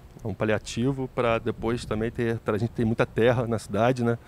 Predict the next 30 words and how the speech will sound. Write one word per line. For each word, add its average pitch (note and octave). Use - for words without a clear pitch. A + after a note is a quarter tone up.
Então, G#2
os A2
bueiros A2
estão A#2
entupidos A#2+
com C3
terra, A#2
então, G#2+
mas A2
pelo A2+
menos A2+
a A2+
gente A#2
não B2
junta A#2
os C3+
dois. G#2+
A -
gente -
consegue G#2
ter A2
um A2
trabalho A2
mais A2+
rápido A#2
pra A#2
limpar A#2
os A#2
bueiros A2
também. F#2